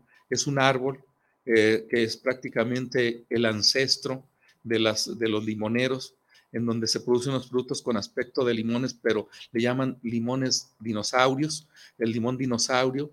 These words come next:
Este limón dinosaurio es el limón, el limón este, o, o lo que viene siendo la sidra o sidro, que es un limón bastante grande, que tiene un sabor característico. A mí me encanta esa,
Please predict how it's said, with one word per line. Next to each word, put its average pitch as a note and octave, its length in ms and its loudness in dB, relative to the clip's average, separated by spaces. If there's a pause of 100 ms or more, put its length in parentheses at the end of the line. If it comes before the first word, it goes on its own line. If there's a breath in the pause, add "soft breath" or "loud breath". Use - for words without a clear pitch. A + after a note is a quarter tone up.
(140)
Este C3+ 260 2
limón C#3 320 2
dinosaurio C3+ 640 0 (280 loud breath)
es A#2+ 200 0
el B2+ 140 2
limón, A#2+ 420 0
el A2+ 160 0
limón A#2+ 420 -2
este, A#2 520 0
o, G2+ 340 2 (260 soft breath)
o A#2 200 0
lo A2+ 120 0
que A#2+ 120 0
viene B2+ 160 0
siendo B2+ 320 -2
la G#2+ 120 4
sidra A#2 640 2
o G2+ 80 -2
sidro, A#2+ 560 0 (320 loud breath)
que G#2+ 340 4
es A2+ 200 -2
un B2+ 160 -2
limón A#2+ 500 0 (240)
bastante A#2+ 580 0
grande, A#2+ 520 2
que G#2+ 100 -2
tiene B2 260 0
un A#2+ 60 0
sabor A#2 420 2 (240 loud breath)
característico. A#2 920 -2
A A#2 80 0
mí B2 140 -4
me A#2+ 120 -2
encanta A2 520 -2
esa, G2+ 280 -4